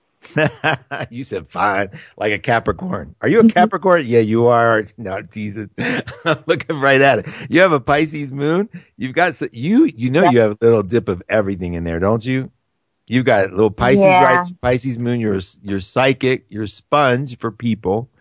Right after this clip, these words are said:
Speaker 1: You can do anything, Capricorn, place you anywhere. And it's Capricorn in its natural house of Capricorn. So you came in old. I mean, we know that. You came in very mature, very stoic. You came in knowing.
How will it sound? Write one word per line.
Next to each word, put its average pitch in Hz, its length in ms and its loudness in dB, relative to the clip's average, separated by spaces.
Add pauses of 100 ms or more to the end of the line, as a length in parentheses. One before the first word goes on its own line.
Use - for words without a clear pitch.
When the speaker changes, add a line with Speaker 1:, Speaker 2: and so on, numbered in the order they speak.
(460)
Speaker 1:
You 113 160 -2
can 123 120 -2
do 151 220 6
anything, 120 680 0 (120)
Capricorn, 107 560 -2
place 123 280 0
you 113 140 -2
anywhere. 107 480 2 (240)
And 120 100 2
it's 113 140 -2
Capricorn 156 460 0
in 127 120 0
its 104 160 -6
natural 120 400 0
house 123 280 0
of 104 100 -8
Capricorn. 101 540 -4
So 101 360 -2
you 117 200 2
came 135 240 2
in 113 160 2
old. 107 440 2 (360)
I - 60 -10
mean, 110 200 2
we 120 120 6
know 123 220 4
that. 101 180 2
You 107 80 -4
came 143 220 2
in 135 180 2
very 127 260 4
mature, 107 420 0
very 107 240 2
stoic. 104 420 0
You 90 60 -20
came 131 220 2
in 110 200 2
knowing. 104 460 0